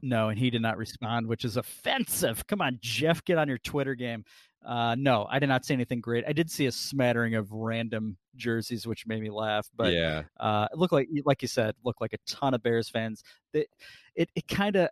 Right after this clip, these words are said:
Speaker 1: I don't know about you, but when I was watching, like, it felt like a big game because it was in
Speaker 2: Yeah.
Speaker 1: an incredible stadium, you know,
Speaker 2: Yeah.
Speaker 1: Europe,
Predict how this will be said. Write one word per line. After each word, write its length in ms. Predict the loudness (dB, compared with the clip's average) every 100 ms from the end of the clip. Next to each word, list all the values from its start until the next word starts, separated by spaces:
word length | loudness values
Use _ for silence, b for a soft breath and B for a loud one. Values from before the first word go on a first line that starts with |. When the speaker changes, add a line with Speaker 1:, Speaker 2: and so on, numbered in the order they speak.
| -2
Speaker 1:
I 60 | -2
don't 100 | 2
know 80 |
about 220 | 2 2 0
you, 160 | -2
but 160 | -2 -2
when 140 | -2
I 60 | -2
was 180 | -2 0
watching, 480 | 0 0 -2 -4 -4
like, 120 | -4
it 60 | -2
felt 180 | -2 -2
like 140 | -4
a 40 | -2
big 280 | 0 0
game 380 | 0 2 2 0
because 340 | -2 0 0 2
it 60 |
was 260 | 0 0 0 2
in 60 |
Speaker 2:
Yeah. 140 | 2 2
Speaker 1:
an 80 | -2
incredible 520 | -10 -4 0 2 2
stadium, 680 | 0 2 4 6 4 4 0 -4
you 100 | -4
know, 100 | -4 -2
Speaker 2:
Yeah. 160 | 2 4
Speaker 1:
Europe, 300 | 4 2